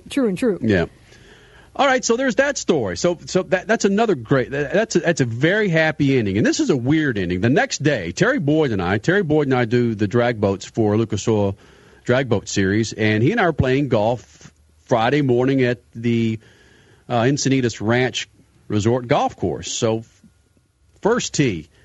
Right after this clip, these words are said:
Speaker 2: we'd warmed up. And Stat, Crash, you know I like to play a little bit of golf. First tee, bam, shank it so hard to the right. Terry thinks, "Well, w-, that one's gone. It's out in the road."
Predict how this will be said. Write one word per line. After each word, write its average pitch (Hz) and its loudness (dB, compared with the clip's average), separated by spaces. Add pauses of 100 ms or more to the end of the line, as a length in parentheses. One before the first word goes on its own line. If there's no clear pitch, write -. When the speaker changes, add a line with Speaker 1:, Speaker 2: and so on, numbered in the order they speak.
(100)
Speaker 2:
we'd 156 0
warmed 147 2
up. 139 0
And 143 -4
Stat, 214 0
Crash, 185 2
you 240 0
know 220 2
I 180 2
like 147 0
to - -20
play 135 2
a 123 2
little 107 0
bit 98 0
of 90 -4
golf. 104 0
First - -4
tee, 127 0
bam, 147 -4
shank 151 -2
it 127 -2
so 175 0
hard 147 2
to 113 -2
the 104 -2
right. 123 0 (160)
Terry 190 2
thinks, 127 0
"Well, 139 2
w-, 143 -2
that 170 0
one's 117 -2
gone. 120 2
It's 131 -4
out 135 2
in 120 -10
the 127 0
road." 120 -2